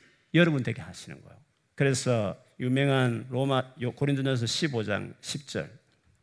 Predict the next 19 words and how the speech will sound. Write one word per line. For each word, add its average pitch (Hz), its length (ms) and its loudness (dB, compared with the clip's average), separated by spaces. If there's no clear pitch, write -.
한번 95 260 -18
보겠습니다. - 420 -20
십오 113 360 -8
장 85 500 -10
십 - 280 -12
절. - 200 -16
우리 127 100 -2
같이 131 240 4
한번 123 360 2
읽어볼까요? 120 720 0
시작. 98 1300 -4
"그러나 131 640 4
내가 123 640 6
나아된 117 480 2
것은 135 640 -2
하나님의 113 760 -2
은혜로 131 520 0
된 95 160 -8
것이니, 90 680 -8